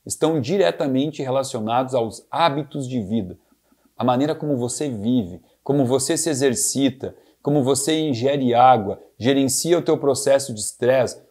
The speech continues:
os alimentos que você consome. Ou seja, não somos reféns da nossa genética. Somos protagonistas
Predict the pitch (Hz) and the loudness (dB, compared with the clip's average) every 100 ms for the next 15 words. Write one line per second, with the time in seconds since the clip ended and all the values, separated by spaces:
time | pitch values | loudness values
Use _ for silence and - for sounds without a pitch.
0 | - 113 143 151 143 143 180 185 - 147 | -6 2 4 4 2 2 0 -2 -2 -2
1 | 139 131 143 135 120 - 113 101 90 - | 0 0 -4 -2 -4 -4 -4 -4 -6 -14
2 | _ _ - 131 - 120 101 87 - _ | _ _ -2 0 2 0 0 -4 -16 _
3 | _ - 127 143 143 139 131 - - - | _ -2 2 4 2 -2 -10 -14 -8 0
4 | 123 120 120 113 113 120 - 110 110 104 | 0 2 -2 -4 -6 -6 -6 -6 -4 -4
5 | 113 104 107 - 101 107 104 92 - - | -4 -4 -6 -6 -8 -8 -8 -8 -12 -20
6 | - _ _ - - 117 113 117 117 117 | -20 _ _ -12 -4 -4 -2 -2 0 0
7 | 107 107 104 135 143 - 139 | -2 -2 -2 -2 -4 -6 -8